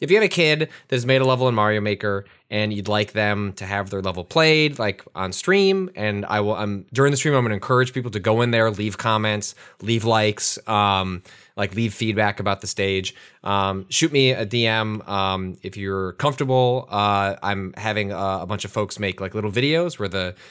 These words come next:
the kids introduce themselves, their Maker I D, and what the inspiration was for the level. The videos so far have been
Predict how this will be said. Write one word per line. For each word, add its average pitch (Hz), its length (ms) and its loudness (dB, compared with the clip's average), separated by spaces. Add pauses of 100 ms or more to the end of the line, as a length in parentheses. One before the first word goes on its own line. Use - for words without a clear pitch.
(280)
the 98 80 -10
kids 107 240 -2
introduce 107 460 -4
themselves, 127 720 2 (100)
their 98 220 0
Maker 120 320 0
I 120 100 4
D, 110 340 0
and 98 120 -4
what 95 100 -10
the 90 80 -6
inspiration 101 440 -4
was 95 180 -2
for - 60 -14
the 92 100 -6
level. 107 280 0
The 90 220 -6 (340)
videos 107 340 0
so 101 120 -2
far 95 240 0
have 90 100 -4
been 90 280 -4